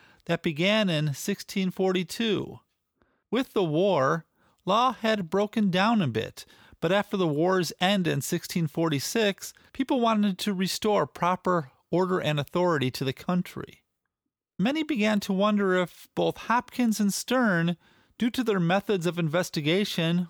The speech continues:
were not witches themselves. They were questioned about their actions. In response, Hopkins wrote a pamphlet called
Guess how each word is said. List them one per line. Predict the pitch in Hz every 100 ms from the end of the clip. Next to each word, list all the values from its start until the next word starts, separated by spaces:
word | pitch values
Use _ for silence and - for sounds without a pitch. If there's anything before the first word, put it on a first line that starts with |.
| _
were | 190 208
not | 214 233 -
witches | 151 175 - 208 190
themselves. | 160 196 190 - 208 240 175 - - - - _
They | 160
were | 254 269
questioned | 262 - 254 - - 226
about | 214 196 202
their | 190 180
actions. | 214 - - 113 - - - - _ _ _ _ _ _ -
In | 208
response, | 220 - - 208 202 180 -
Hopkins | - 220 - 226 190
wrote | 151 185
a | 175
pamphlet | - 196 220 - 143 147
called | - 151 151 147